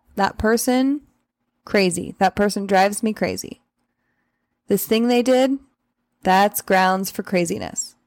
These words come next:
right? That's how you know it's just an optional thought, right? If not everyone in the world would agree, then it's totally just something you're choosing to believe.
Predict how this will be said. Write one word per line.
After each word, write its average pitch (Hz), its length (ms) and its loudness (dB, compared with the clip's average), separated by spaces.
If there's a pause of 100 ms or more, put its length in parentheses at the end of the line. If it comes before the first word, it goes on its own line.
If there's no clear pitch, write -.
(160)
right? 226 320 -4 (720)
That's 226 220 0
how 269 80 4
you 277 220 0
know 226 300 4
it's 196 160 -4
just 202 240 -6
an 202 140 -12
optional 196 540 0
thought, - 400 -2 (840)
right? 214 300 -2
If - 180 -10
not 254 320 0 (300)
everyone 247 480 2
in 233 80 2
the 220 100 0
world 233 280 2
would 208 140 -2
agree, 269 380 2
then 220 160 0
it's 214 180 -4
totally 269 400 2
just 226 200 0
something 208 300 0
you're 208 120 0
choosing 190 540 -2
to 202 120 0
believe. 208 680 -2